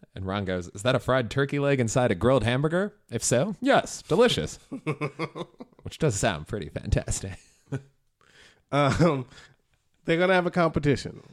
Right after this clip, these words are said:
Speaker 2: Ron's gonna make a burger. Chris is gonna make a turkey burger.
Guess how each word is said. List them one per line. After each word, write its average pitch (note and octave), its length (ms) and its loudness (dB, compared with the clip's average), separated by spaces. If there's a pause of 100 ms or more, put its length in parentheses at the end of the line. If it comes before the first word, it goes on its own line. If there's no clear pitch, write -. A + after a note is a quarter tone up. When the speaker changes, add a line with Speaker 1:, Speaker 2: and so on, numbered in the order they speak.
(260)
Speaker 2:
Ron's C3+ 320 0
gonna D3 120 -2
make C#3+ 160 0
a B2+ 40 -2
burger. E3+ 520 2 (640)
Chris D3+ 140 2
is - 60 -14
gonna D3 160 -2
make D3+ 200 -2
a F#3 40 -2
turkey D3+ 380 0
burger. G#2 420 -4